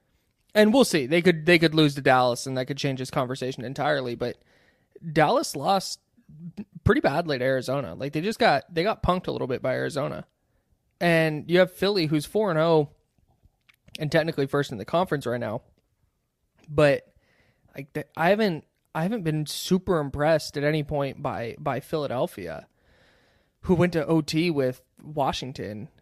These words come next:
in, in week four. So I, I don't,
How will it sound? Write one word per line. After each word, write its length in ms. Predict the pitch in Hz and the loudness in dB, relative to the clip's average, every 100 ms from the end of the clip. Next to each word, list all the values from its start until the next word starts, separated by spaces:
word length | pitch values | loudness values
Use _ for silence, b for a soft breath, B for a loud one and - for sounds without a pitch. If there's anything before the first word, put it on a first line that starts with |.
| _ _ | _ _
in, 380 | 165 147 135 - | -4 -4 -6 -6
in 180 | 160 151 | -6 -4
week 220 | 135 - | -6 -8
four. 440 | - 165 170 113 - _ _ _ _ _ | -4 0 0 -2 -8 _ _ _ _ _
So 540 | - 180 160 151 139 - _ _ _ _ _ _ _ - _ _ _ _ _ _ _ _ _ _ _ - | -2 2 4 4 0 -8 _ _ _ _ _ _ _ -20 _ _ _ _ _ _ _ _ _ _ _ -4
I, 120 | 160 - | -4 0
I 120 | 165 | 2
don't, 280 | 196 196 | 4 2